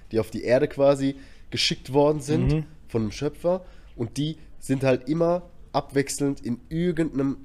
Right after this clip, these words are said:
Speaker 1: äh, äh, tierischen Körper drin oder pflanzlichen Körper.
Speaker 2: Mhm.
Speaker 1: So, ne? Jo, dann ist man entweder, entweder ein Vogel oder ein Mensch oder man ist, keine Ahnung, ein Warzenschwein oder man ist ein Baum, der dreihundert Jahre lebt oder sowas.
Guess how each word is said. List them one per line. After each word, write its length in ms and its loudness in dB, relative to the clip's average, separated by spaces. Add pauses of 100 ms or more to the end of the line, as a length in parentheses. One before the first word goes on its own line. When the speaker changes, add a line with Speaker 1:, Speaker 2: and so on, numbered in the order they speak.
(260)
Speaker 1:
äh, 540 4
äh, 60 -4
tierischen 420 -4
Körper 320 0
drin 180 -2
oder 180 -2
pflanzlichen 580 -2
Körper. 380 -6
Speaker 2:
Mhm. 240 -2
Speaker 1:
So, 100 -6
ne? 180 4 (600)
Jo, 240 0 (140)
dann 220 -4 (180)
ist 200 -6
man 100 2
entweder, 500 4
entweder 440 0 (260)
ein 60 -8
Vogel 520 6
oder 180 4
ein 100 0
Mensch 400 2
oder 160 2
man 160 0
ist, 200 -4
keine 220 -4
Ahnung, 320 2 (260)
ein 80 -2
Warzenschwein 680 2 (200)
oder 180 6
man 120 6
ist 180 2
ein 80 -4
Baum, 240 6
der 100 6
dreihundert 380 2
Jahre 220 4
lebt 240 -2
oder 160 0
sowas. 300 2